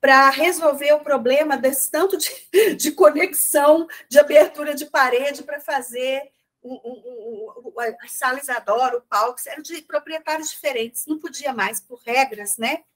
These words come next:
da prefeitura e tudo. Então, a gente precisava resolver isso. O jeito que a gente teve foi, é, é, é, sair daquele lugar ali da espaço da frente, na Felisberto Carrijo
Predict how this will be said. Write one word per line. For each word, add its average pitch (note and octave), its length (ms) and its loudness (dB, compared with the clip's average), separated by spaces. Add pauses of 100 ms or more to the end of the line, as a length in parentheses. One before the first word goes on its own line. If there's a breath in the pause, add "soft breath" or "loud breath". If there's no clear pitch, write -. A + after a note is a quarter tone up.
(120)
da A3+ 100 -6
prefeitura A3+ 760 -2
e A3 60 -4
tudo. C4 380 -10 (380 soft breath)
Então, C#4 140 4
a - 20 6
gente D#4 240 2
precisava F#4 640 2
resolver F4 480 -2
isso. C#4 380 -2
O C#4+ 40 -10
jeito D#4 280 0
que D4+ 60 -8
a C#4+ 40 -4
gente C#4 260 -8
teve C#4 280 2
foi, D#4 340 2 (480 loud breath)
é, B3+ 320 4 (300)
é, A#3+ 500 0
é, A#3 840 -2 (880)
sair E4+ 600 4 (180)
daquele B3 580 -2
lugar A#3 460 2
ali A3+ 160 -2
da A3+ 140 0
espaço A3+ 480 -2
da A3+ 120 -2
frente, A#3+ 440 -4
na A3 80 -4
Felisberto G#3+ 560 -4
Carrijo D#4+ 640 -2